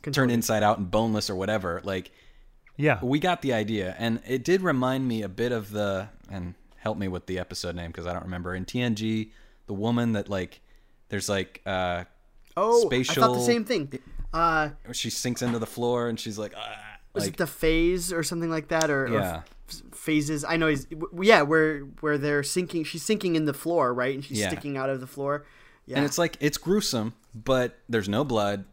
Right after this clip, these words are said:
Speaker 2: You get the idea. She's dead. Like, she's, she's in trouble, right? Um, I, this was really gross.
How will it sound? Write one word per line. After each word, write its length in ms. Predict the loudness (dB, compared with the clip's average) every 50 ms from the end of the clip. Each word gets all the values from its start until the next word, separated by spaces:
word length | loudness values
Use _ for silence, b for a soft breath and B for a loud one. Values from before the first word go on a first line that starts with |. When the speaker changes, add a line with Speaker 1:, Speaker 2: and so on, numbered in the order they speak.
| -20 -20 -16 -8
Speaker 2:
You 140 | -4 -4 -4
get 240 | 0 0 0 0 0
the 140 | 0 0 2
idea. 380 | 2 0 0 0 0 0 0 -2
She's 320 | -2 -2 -2 -2 -2 -2 -6 -14 -20 -20 -20 -12 -8
dead. 280 | -6 -6 -6 -6 -8
Like, 140 | -10 -8 -6
she's, 280 | -2 -2 -2 -2 -2 -6 -12 -20 -20 -14 -6
she's 200 | -4 -2 -2 -2
in 80 | -2 -2
trouble, 340 | -2 -4 -4 -4 -8 -16 -18 -14 -6
right? 260 | -2 -2 -2 -2 -4 -6 b b b b b b b b b b
Um, 480 | 0 2 2 4 2 2 0 -2 -6 -10 -14 -20 -20 -20 -20 -20 -20 -20 -20 -20 -20 -20 -20 _ -8
I, 120 | -8 -6 -6
this 260 | -2 -2 -2 -2 0
was 140 | -2 -2 2
really 260 | 4 4 4 4 2
gross. 460 | 0 -2 -2 -2 -2 -6 -8 -12 -10